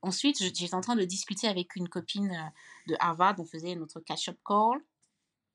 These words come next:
Et à la fin du catch-up call, tu sais, je finis de lui parler de tous mes merveilleux projets, de ma boîte de production, de ceci, et j'accompagne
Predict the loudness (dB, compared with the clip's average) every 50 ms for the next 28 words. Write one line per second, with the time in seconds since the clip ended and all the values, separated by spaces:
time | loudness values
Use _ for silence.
0 | _ _ _ -12 -4 -2 0 0 0 0 0 -2 -2 -2 -4 -4 -4 -4 -4 -6
1 | -6 -8 -8 -8 -8 -10 -12 _ -8 -8 -8 -8 -10 -12 -12 -8 -6 -6 -6 -6
2 | -6 -6 -4 -4 -2 -2 -2 -4 -4 -4 -6 -6 -4 -2 -2 -2 -2 -4 -4 -6
3 | -4 -2 -2 0 0 0 0 0 0 0 0 0 -2 -10 -10 -8 -2 -2 -2 -2
4 | -2 -6 -10 -10 -10 -12 -12 -12 -16 _ -18 -18 -18 -14 -12 -10 -6 -4 -2 -2
5 | -2 -4 -6 -8 -8 -8 -8 -8 -8 -8 -6 -2 -2 -2 -2 -2 -8 -8 -10 -6
6 | -4 -4 -4 -4